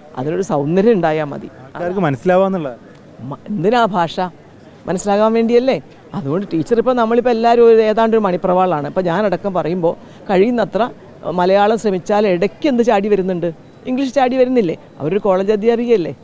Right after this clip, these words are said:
Speaker 1: അപ്പോൾ സ്വാഭാവികമായിട്ടും അവർ ധാരാളം ഇംഗ്ലീഷ് ഉപയോഗിച്ച ആളല്ലേ. അപ്പോൾ ഇങ്ങനത്തെ ഒരു സാധാരണ ഭാഷയിൽ നമ്മൾ ഉപയോഗിക്കുന്ന ഒരു കാര്യം പറഞ്ഞപ്പോൾ ടീച്ചർക്ക് ഒരുപക്ഷേ അത്, ആ, ഇംഗ്ലീഷ്, മലയാളത്തിൽ വിചാരിച്ചത് ഇംഗ്ലീഷിലേക്ക് മാറ്റിയിട്ടുണ്ടാവും.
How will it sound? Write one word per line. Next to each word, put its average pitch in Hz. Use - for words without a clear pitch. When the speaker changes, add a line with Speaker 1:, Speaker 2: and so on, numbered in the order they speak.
Speaker 1:
അപ്പോൾ -
സ്വാഭാവികമായിട്ടും 208
അവർ 214
ധാരാളം 214
ഇംഗ്ലീഷ് 214
ഉപയോഗിച്ച 214
ആളല്ലേ. 180
അപ്പോൾ 214
ഇങ്ങനത്തെ 240
ഒരു 302
സാധാരണ 269
ഭാഷയിൽ 226
നമ്മൾ 233
ഉപയോഗിക്കുന്ന 214
ഒരു 208
കാര്യം 196
പറഞ്ഞപ്പോൾ 180
ടീച്ചർക്ക് 285
ഒരുപക്ഷേ 262
അത്, 269
ആ, 214
ഇംഗ്ലീഷ്, 262
മലയാളത്തിൽ 247
വിചാരിച്ചത് 254
ഇംഗ്ലീഷിലേക്ക് 247
മാറ്റിയിട്ടുണ്ടാവും. 262